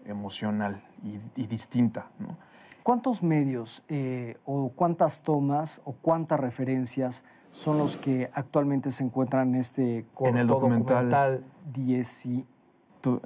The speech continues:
Speaker 1: eh, tomé, eh, diecinueve, diecisiete, tomé, este... Me parece que tomé diez referencias de medios
Speaker 2: Ujú.
Speaker 1: de comunicación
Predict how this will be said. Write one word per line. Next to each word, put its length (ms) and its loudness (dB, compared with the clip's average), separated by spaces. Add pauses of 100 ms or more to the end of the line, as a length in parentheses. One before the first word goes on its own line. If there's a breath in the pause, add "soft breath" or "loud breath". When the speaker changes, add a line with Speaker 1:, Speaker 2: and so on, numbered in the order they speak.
(120)
Speaker 1:
eh, 400 0
tomé, 480 4 (160)
eh, 80 0
diecinueve, 400 2
diecisiete, 680 -2 (260)
tomé, 540 4
este... 960 0 (1800 soft breath)
Me 140 4
parece 300 2
que 80 4
tomé 420 4
diez 360 4
referencias 680 0
de 80 -2
medios 260 2
Speaker 2:
Ujú. 80 2
Speaker 1:
de 60 -6
comunicación 720 0